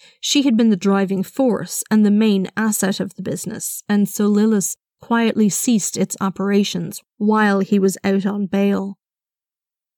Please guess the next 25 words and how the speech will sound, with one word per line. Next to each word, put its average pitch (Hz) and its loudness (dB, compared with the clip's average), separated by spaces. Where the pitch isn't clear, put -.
But 208 2
attention 254 2
swung 196 2
back 185 -2
around 196 2
quickly - -4
and 220 2
with 202 2
force - -4
when 208 4
Eamon 262 2
Lillis 214 2
appeared 214 0
in 220 0
court - -4
for 247 0
his 214 -2
trial 196 -4
on 208 2
the 208 4
eleventh 214 2
of 190 2
January 214 2
twenty - -2
ten. 196 -4